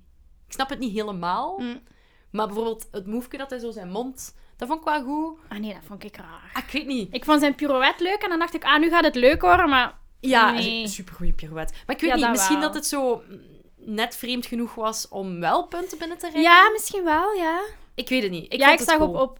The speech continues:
Speaker 2: YouTube in de comments ook wel zoiets van, "Ja, it was pure art" en zo. Van ja, het was wel artsy
Speaker 1: Ja.
Speaker 2: hoe dat mensen dachten.
Speaker 1: Het is zo.
Speaker 2: Tof.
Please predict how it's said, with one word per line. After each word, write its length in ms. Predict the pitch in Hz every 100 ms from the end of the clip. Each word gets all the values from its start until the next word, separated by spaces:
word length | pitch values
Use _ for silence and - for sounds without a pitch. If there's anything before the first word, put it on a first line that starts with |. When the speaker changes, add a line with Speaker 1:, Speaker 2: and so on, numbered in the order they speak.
| - - -
Speaker 2:
YouTube 500 | 233 277 294 302 277
in 80 |
de 80 | 254
comments 380 | 247 262 277 262
ook 100 | 269
wel 160 | 285 262
zoiets 280 | 269 269
van, 140 | - 226
"Ja, 280 | 220 233 233 -
it 180 | - 220
was 180 | 233
pure 320 | - 240 240 -
art" 360 | 208 214 240
en 180 | 226 226
zo. 300 | 220 226 220
Van 140 | 208 208
ja, 160 | 202
het 140 | 185 -
was 140 | 208
wel 280 | 220 202 - - -
artsy 180 | 202
Speaker 1:
Ja. 220 | 185 160 220
Speaker 2:
hoe 100 | 214
dat 140 | 202
mensen 380 | 196 202 208 208
dachten. 520 | 196 202 - 202 208 -
Speaker 1:
Het 100 | -
is 180 | 247 -
zo. 260 | 254 320 - _ -
Speaker 2:
Tof. 240 | 196 214